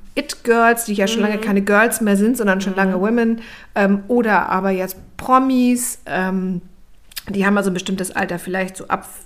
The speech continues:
Speaker 1: Mitte zwanzig bis Mitte dreißig. Und dann
Speaker 2: Mhm.
Speaker 1: müssen die auch immer schon mal gucken, was da noch so restored werden muss und so. Ähm, und da, da, da fehlen so bestimmte Zutaten,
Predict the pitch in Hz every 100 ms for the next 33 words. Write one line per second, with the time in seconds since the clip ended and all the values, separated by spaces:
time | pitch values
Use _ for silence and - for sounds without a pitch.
0 | - 233 233 202 208 202 214 202 202 -
1 | 190 196 196 175 202 196 277 - 381 466
2 | - 202 208 214 220 226 240 202 190 214
3 | 202 202 208 185 196 208 196 180 180 185
4 | 190 196 185 175 185 - 190 196 - 175
5 | 165 190 170 175 170 196 175 196 - -
6 | - - - 220 214 220 214 - - -
7 | 220 - 208 214 226 226 214 214 208 208
8 | 285 339 262 196 196 196 185 - 208 -
9 | 180 180 180 180